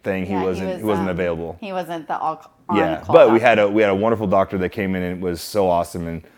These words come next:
Speaker 1: those, uh, nurses were so great, and, and, uh, again, when, when little, uh, Tay Tay came out and I didn't see no little pee-pee, I was
Speaker 2: <laughs> I
Speaker 1: like,
Speaker 2: was, I mean, I'll be honest.
Speaker 1: "Here we go, another girl."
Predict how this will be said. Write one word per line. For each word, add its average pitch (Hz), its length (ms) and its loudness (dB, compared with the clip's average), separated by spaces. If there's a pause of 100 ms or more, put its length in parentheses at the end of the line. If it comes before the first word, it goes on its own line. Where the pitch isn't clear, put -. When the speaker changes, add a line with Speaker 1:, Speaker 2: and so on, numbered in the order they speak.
(340)
Speaker 1:
those, 95 280 -2 (320)
uh, 87 400 -2 (420)
nurses 107 480 0
were 87 120 -2
so 101 200 0
great, 95 360 0
and, 87 240 -6
and, 87 380 -8
uh, 85 280 -4 (840)
again, 110 380 2
when, 98 280 0 (120)
when 101 260 0
little, 104 380 4
uh, 98 400 4 (1000)
Tay 135 180 2
Tay 110 200 0
came 98 300 -4
out 95 220 2
and 98 120 -2
I 101 80 2
didn't 104 180 -2
see 113 120 -2
no 107 140 -2
little 107 240 2
pee-pee, 107 560 -2 (200)
I - 1160 -20
was 92 100 -2
Speaker 2:
<laughs> - 0 -
I 185 160 4
Speaker 1:
like, 185 40 2 (100)
Speaker 2:
was, - 240 -18 (100)
I - 160 -10
mean, 214 140 -8
I'll 190 180 -4
be 190 140 -10
honest. 175 360 -8
Speaker 1:
"Here 104 200 -2
we 113 140 6
go, 117 280 6
another 98 300 0
girl." 104 400 4